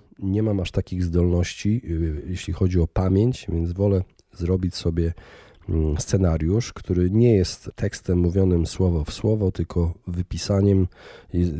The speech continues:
jest tekst wypisany w postaci bullet pointów, czyli takich punktów, y, zagadnień, które mam poruszyć, mówię własnymi słowami, y,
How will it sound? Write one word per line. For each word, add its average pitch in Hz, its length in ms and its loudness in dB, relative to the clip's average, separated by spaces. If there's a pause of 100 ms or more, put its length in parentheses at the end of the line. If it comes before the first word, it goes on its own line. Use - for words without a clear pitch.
(280)
jest 92 340 -6
tekst - 360 -2
wypisany 95 680 2
w - 60 -20
postaci - 420 -2
bullet 90 320 2
pointów, 117 400 2
czyli 78 160 -4
takich - 300 -8
punktów, - 680 0 (260)
y, 87 40 -4
zagadnień, 95 600 2
które 85 220 0
mam 85 160 2
poruszyć, 85 580 -4
mówię 80 240 -2
własnymi 80 380 -2
słowami, 85 600 -2 (560)
y, 73 360 -4